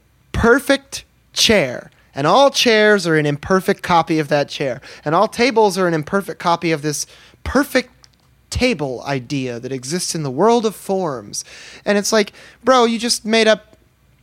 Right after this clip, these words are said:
that's just heaven, right? That's just, like, I, of course, this is, he's pre-Christian, but it's just like, that's just heaven, man. Like, you've just, you've just invented something that kind of explains away the biggest hole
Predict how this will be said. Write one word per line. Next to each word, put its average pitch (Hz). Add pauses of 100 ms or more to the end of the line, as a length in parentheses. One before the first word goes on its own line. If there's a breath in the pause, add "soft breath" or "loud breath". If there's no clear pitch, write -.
(200)
that's 202
just -
heaven, 160 (440)
right? 185
That's 196
just, -
like, 190 (180 loud breath)
I, 214
of 202
course, 180
this 180
is, 160 (220)
he's 185 (720)
pre-Christian, 196
but 165
it's 156
just 185
like, 185 (800 loud breath)
that's 226
just -
heaven, 151
man. 165
Like, 185
you've 190
just, 208
you've 170
just 196
invented 170
something 143
that 135
kind 151
of 143
explains 165
away 170
the 156
biggest 151
hole 139